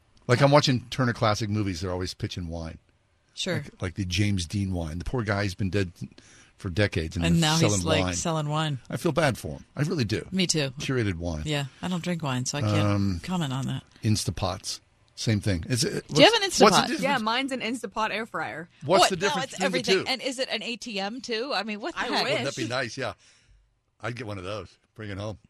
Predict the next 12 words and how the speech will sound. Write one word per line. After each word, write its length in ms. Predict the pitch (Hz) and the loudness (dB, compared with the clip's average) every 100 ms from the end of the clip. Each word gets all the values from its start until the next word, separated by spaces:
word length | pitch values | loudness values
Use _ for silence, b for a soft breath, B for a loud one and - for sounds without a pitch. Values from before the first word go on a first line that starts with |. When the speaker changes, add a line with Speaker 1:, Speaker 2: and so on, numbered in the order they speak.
| _ | _
Speaker 1:
right? 160 | 104 - _ _ _ _ _ _ | -18 -18 _ _ _ _ _ _
Th-, 100 | - | -8
what's 200 | 147 202 | -4 -4
the 60 | 220 | -4
difference 220 | 202 185 151 | -6 -6 -6
between 160 | 156 | -4
an 140 | 131 135 | -4 -6
Instapot 360 | - 117 123 | -6 -4 -2
and 100 | 123 | -2
an 60 | 107 | -6
air 120 | 139 | -8
fryer? 300 | - 69 - | -10 -16 -18